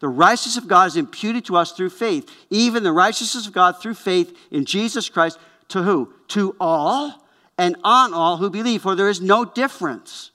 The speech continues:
For all have sinned and fall short of the glory of God, being justified freely by his grace through the redemption that is in Christ." When we came to be saved, God imputed to us his righteousness. He overlooked that need for, for the Savior.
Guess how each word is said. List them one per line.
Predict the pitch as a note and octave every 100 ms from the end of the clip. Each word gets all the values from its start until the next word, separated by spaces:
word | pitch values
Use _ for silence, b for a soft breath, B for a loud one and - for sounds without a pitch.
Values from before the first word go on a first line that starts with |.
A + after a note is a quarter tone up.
| _ _ b b b b
For | - F3+
all | F#3 G3 C4+
have | C#4+ A3
sinned | - B3 A#3 G3+
and | F#3
fall | F#3 F3
short | - G#3 A3 G#3
of | D#3+
the |
glory | D#3 F3+ E3+
of | D3+ A#2
God, | A#3 G3 D#3+
being | F3+ D#3
justified | G#3 A#3+ A#3+ - G3 F3
freely | - A3 G3+
by | F#3 E3
his | D#3 E3+
grace | - A3 G#3 -
through | _ - D#3
the |
redemption | D#3 F3 F#3+ G3+ A#3
that | G#3
is | C#3
in | D#3
Christ." | D#3 E3+ - B
When | E3 D3+
we | G3 B3+
came | B3+ A#3+ B3+ -
to | G3 - _ _
be | F3+
saved, | E3 - G3 A#3 G#3+ b b -
God | F3+ G3
imputed | E3+ - A#3 A#3+
to | A3
us | F#3 - b
his | - B3+ G#3
righteousness. | A3+ A3 - F3+ - C#3 A2+ - - b b b b
He | - G3
overlooked | A#3 B3 B3 A#3+ C#4 - -
that | F#3 F#3 - _
need | F3 G#3+ B3+ -
for, | G3 F3 -
for | - E3+
the | E3
Savior. | - B3+ F#3+ D3 F3+